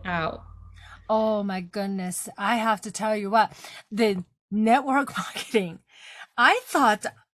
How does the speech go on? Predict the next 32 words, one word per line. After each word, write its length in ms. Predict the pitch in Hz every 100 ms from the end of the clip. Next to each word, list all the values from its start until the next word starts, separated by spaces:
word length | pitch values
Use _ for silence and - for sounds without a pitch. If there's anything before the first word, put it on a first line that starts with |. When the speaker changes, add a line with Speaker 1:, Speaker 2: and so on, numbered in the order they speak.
| -
Speaker 2:
I 440 | 214 233 294 427 440
thought 500 | - 453 440 214 190 - - _ _ -
I 200 | 254 330
was 260 | 320 -
fine. 580 | - - 247 285 294 202
My 160 | 214 320
mindset 680 | 320 302 339 320 - 311 247
is, 320 | 202 - 220
is 240 | 240 214 180
great. 600 | 185 185 247 175 - - _
That's 280 | - 294 -
what 120 | 247
I 80 | 226
was 300 | 240 - -
<laughs> 100 | -
telling 300 | - 254 208
myself, 340 | 233 220 240 220 - - -
because 260 | 247 277
I 140 | - 262
used 380 | 247 277 349 -
to 60 |
be 120 | 262
in 100 | 240
a 60 | 214
corporate 420 | - 214 214 -
world, 480 | 208 190 175 180 202 - - - - -
and 220 | 214 196
I 100 | 185
used 340 | 202 214 196 -
to 60 |
do, 280 | 185 202 202 202
I 200 | 220